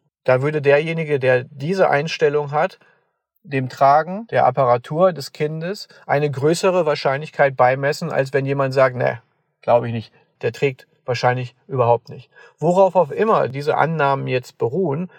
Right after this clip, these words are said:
ist erstmal egal. Das kann tatsächlich Erfahrung sein, die spielt hier durchaus eine Rolle. Das ist auch das Spannungsfeld immer zwischen evidenzbasierter Medizin und tatsächlicher, ähm, eigener Erfahrung auch, weil da gibt es schon auch so ein Wechselspiel. Nicht immer alles,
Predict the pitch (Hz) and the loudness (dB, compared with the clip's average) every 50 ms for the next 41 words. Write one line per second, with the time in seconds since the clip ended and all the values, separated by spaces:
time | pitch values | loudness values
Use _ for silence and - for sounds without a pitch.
0 | - _ - - 147 - - 147 147 - 143 127 117 135 135 123 120 120 127 131 | -20 _ -6 -6 -2 0 0 0 0 -2 -4 -4 -4 -2 0 0 2 2 4 2
1 | 139 156 151 - - 180 165 151 - 147 - 156 151 143 147 135 131 127 127 127 | 2 0 -2 -2 0 -2 -2 -2 -4 -2 0 0 0 0 -2 -6 -6 -6 -6 -2
2 | - - 180 196 180 151 131 123 120 123 113 113 123 131 135 135 - - 151 147 | 0 2 4 4 4 2 0 -2 -4 -4 -4 -4 -4 -4 -6 -8 -8 -8 -8 -6
3 | 143 - 147 139 139 165 170 165 - 135 131 123 - 135 123 123 147 151 135 117 | -6 -6 -4 -2 0 0 0 0 0 0 -2 -2 -4 -6 -2 2 2 2 2 2
4 | 135 160 - - - - - - - 135 151 170 151 143 143 135 - 139 135 - | -2 -2 -6 -12 -20 -20 -8 -4 -2 -2 0 0 0 0 0 0 0 0 -2 -2
5 | - - 156 - 180 170 151 135 - - 156 151 151 139 147 147 147 139 131 - | 0 0 0 0 0 -2 -6 -8 -2 2 2 4 4 2 0 -2 -4 -4 -6 -6
6 | - 143 135 - - - 143 139 139 131 131 143 156 175 170 - - 135 123 135 | -8 -8 -8 -8 -8 -8 -6 -6 -6 -2 0 0 0 0 0 -2 -2 -2 -2 -2
7 | 147 143 - 147 131 131 131 127 127 123 - - - 175 170 147 131 120 123 - | -4 -2 -2 -2 -2 -4 -4 -6 -8 -10 -12 -12 -8 -8 -6 -6 -6 -6 -6 -6
8 | 135 120 - 143 143 139 - 139 131 143 131 131 - - - - - - - 131 | -6 -4 -2 -2 -2 -2 -4 -6 -4 -2 -2 -2 -2 -6 -16 -20 -12 -4 -2 -2
9 | 127 123 - 127 143 160 170 165 147 127 131 131 - - 147 160 180 160 160 143 | 0 0 2 2 2 2 2 0 0 0 0 0 2 4 4 4 4 4 2 0
10 | - - 107 117 143 143 143 127 123 123 131 131 127 131 131 151 156 147 151 160 | 0 2 2 2 2 2 2 2 2 4 4 2 2 2 4 4 2 2 -2 -8
11 | - - 156 147 - - - 185 185 175 127 131 147 165 - - - - - - | -10 -8 -8 -6 -4 -2 -2 -2 -2 0 0 2 2 2 2 -2 -8 -20 -20 -16
12 | - - 151 156 143 147 151 143 143 165 170 - - - 143 127 120 - - - | -2 0 0 2 2 0 0 2 2 2 2 0 -4 -6 -6 -6 -6 -8 -14 -12
13 | 120 117 104 113 123 139 139 - 139 151 151 - - 131 147 160 165 - | -10 -8 -6 -6 -6 -8 -8 -6 -4 -2 0 2 2 4 4 2 2 -2